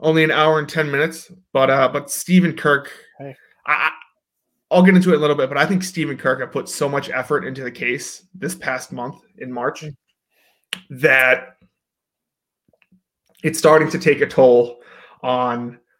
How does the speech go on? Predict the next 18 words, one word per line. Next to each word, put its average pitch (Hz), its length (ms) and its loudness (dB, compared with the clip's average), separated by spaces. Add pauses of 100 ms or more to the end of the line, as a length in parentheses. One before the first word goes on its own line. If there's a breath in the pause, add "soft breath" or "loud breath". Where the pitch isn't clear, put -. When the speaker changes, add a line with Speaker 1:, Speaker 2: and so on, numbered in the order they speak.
(120)
Speaker 1:
not 254 300 0
necessarily 185 720 2
the 131 120 -8
show, 135 400 0
but 120 140 -4
I 151 160 -2
think 190 320 -6 (500)
I 180 80 -4
wanna 214 160 0
get 190 120 2
into 180 260 2
it 147 60 4
about 135 280 0
what, 123 220 -4
like, 123 140 -4
why 135 500 -2
I 120 160 -4
think 127 420 -12